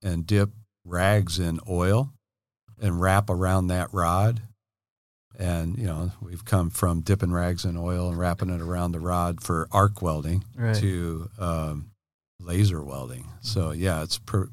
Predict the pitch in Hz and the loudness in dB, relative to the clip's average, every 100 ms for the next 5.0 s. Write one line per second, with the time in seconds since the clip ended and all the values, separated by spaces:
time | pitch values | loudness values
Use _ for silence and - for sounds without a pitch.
0 | - 113 92 87 80 - - - - 98 | -4 -2 0 0 -2 -4 -6 -8 -4 -2
1 | 80 80 82 80 80 - - - _ - | -2 -4 -2 -2 -4 -8 -12 -20 _ -18
2 | 87 90 85 82 78 85 - _ _ _ | -8 -2 -2 -2 -4 -10 -16 _ _ _
3 | - - - - 104 104 104 104 104 107 | -20 -20 -16 2 6 10 10 8 8 10
4 | 104 98 90 90 85 98 92 90 87 | 10 8 4 2 0 2 2 2 2